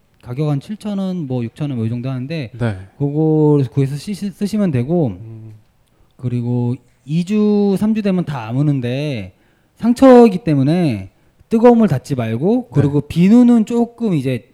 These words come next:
Speaker 1: 비누는 왜 쓰지 말라고 하냐면은 비누를 쓰면은 계면 활성제 때문에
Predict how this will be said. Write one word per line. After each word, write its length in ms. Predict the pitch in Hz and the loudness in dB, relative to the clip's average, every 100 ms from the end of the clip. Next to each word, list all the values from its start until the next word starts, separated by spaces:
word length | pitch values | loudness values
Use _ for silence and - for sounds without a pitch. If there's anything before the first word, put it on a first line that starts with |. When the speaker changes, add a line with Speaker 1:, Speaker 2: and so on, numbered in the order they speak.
| _ | _
Speaker 1:
비누는 400 | - 190 220 214 | 0 2 2 2
왜 120 | 151 160 | 2 2
쓰지 240 | 240 202 | 0 -4
말라고 320 | 135 131 156 151 | -4 -6 -6 -4
하냐면은 600 | 147 143 175 214 120 98 _ _ _ | -2 -2 0 -2 -2 -6 _ _ _
비누를 360 | - 165 196 208 | 0 2 2 0
쓰면은 360 | 180 160 160 | -2 -2 -2
계면 320 | 151 139 175 190 | -4 -4 0 2
활성제 460 | 185 175 180 156 | 2 0 -2 -2
때문에 640 | 147 135 123 147 175 113 | -4 -4 -2 -2 -4 -6